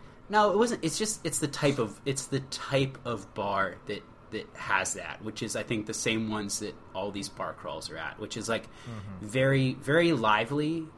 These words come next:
Speaker 1: but at the end of the day, it's like, am I, if you're, if you're at a bar like that for, you're not at a bar like that for the drinks. And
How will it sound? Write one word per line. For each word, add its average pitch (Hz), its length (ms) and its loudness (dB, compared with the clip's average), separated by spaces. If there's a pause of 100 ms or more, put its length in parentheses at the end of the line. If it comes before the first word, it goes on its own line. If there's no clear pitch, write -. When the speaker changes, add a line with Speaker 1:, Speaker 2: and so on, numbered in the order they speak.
(320)
Speaker 1:
but 110 320 2 (440)
at - 300 -14
the 120 120 -2
end 117 100 -2
of 113 60 -2
the 110 60 -2
day, 107 240 -2
it's 101 160 -6
like, - 160 -8 (560)
am 113 140 0
I, 110 160 2 (880)
if 131 220 0
you're, 113 280 2 (520)
if 131 140 -2
you're 160 120 2
at 202 160 8
a 175 40 6
bar 131 280 8
like 131 220 4
that 113 340 -2 (220)
for, 98 640 -4 (840)
you're 127 120 2
not 160 140 8
at 143 100 6
a 131 40 6
bar 110 220 2
like 107 180 0
that 92 260 -4
for 98 280 -8
the 92 120 -12
drinks. - 600 -8 (180)
And 107 360 -4